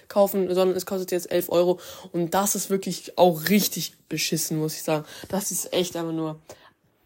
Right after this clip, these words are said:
ja, geht, finde ich, gar nicht. Das ist, <laughs> Digga, dieser Spruch, das geht ja, ja nicht. Voll der komische Spruch, aber finde ich echt nicht so geil. Jo, schreibt in die Kommentare, ob,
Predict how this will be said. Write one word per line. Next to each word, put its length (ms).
ja, 180
geht, 260
finde 180
ich, 60
gar 180
nicht. 180
Das 280
ist, 240
<laughs> 140
Digga, 320
dieser 160
Spruch, 440
das 180
geht 180
ja, 100
ja 220
nicht. 320
Voll 260
der 120
komische 320
Spruch, 280
aber 260
finde 220
ich 80
echt 160
nicht 120
so 100
geil. 260
Jo, 480
schreibt 320
in 80
die 60
Kommentare, 640
ob, 180